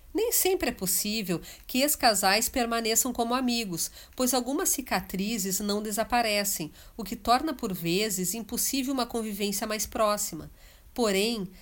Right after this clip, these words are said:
é preciso saber que a forma como forem bem ou mal resolvidas as questões práticas, tais como partilha de bens, guarda, visitas e alimentos para os filhos, determinará em boa medida o futuro do bem-estar de todos.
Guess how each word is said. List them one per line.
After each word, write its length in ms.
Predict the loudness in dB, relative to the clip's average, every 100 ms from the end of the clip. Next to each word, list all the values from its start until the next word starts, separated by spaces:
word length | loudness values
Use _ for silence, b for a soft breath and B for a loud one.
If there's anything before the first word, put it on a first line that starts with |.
| B
é 100 | -2
preciso 460 | 0 0 0 0 0
saber 440 | 2 2 2 -2
que 100 | 0
a 60 | -2
forma 440 | 0 2 2 0
como 240 | -4 -4 -4
forem 340 | -2 -2 0
bem 380 | -2 2 2 2
ou 100 | 0
mal 320 | 2 2 4
resolvidas 680 | 2 0 0 -2 -4 -2 -2
as 140 | -2
questões 420 | -2 -4 -4 -4 -4
práticas, 680 | 0 2 2 -2 -4 -6 B B B
tais 240 | 4 4 4
como 220 | -2 -2
partilha 500 | 0 0 0 -2 -2
de 100 | -2
bens, 600 | 0 0 0 -2 -4 -4 B B B
guarda, 720 | 2 4 6 4 -2 -4 -6
visitas 680 | -2 0 0 -2 -2 -2 0
e 80 |
alimentos 540 | 0 2 2 0 -2 -4
para 200 | -2 -2
os 140 | -4
filhos, 520 | -4 -4 -4 -4 -4 -6 B B
determinará 760 | -4 -2 0 0 2 2 4 2
em 80 | 0
boa 280 | 0 2
medida 480 | 2 0 -2 -4 -2
o 40 | -4
futuro 440 | -4 -6 -4 -4
do 100 | -4
bem-estar 560 | -2 -2 -2 0 2 2
de 160 | -2
todos. 800 | -4 -2 -2 -2 -6 -8 -10 -12